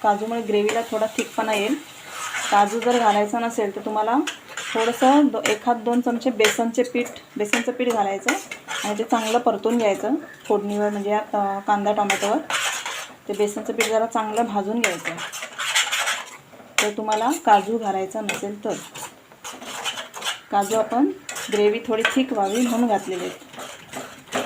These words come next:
आता ही ग्रेव्ही चांगली परतून घ्यायची आपल्याला. यामध्ये मसाले घालून घेऊया.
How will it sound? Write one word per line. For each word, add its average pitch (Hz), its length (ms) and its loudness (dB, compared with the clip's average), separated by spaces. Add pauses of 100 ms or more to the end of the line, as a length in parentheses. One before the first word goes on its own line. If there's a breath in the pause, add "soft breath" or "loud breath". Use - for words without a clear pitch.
(100)
आता 214 120 -2
ही 214 60 2
ग्रेव्ही 214 280 2
चांगली 220 360 0
परतून 233 480 2
घ्यायची 196 300 0
आपल्याला. 190 280 -4 (4000)
यामध्ये 233 280 6
मसाले 247 400 6
घालून 247 280 8
घेऊया. 214 240 6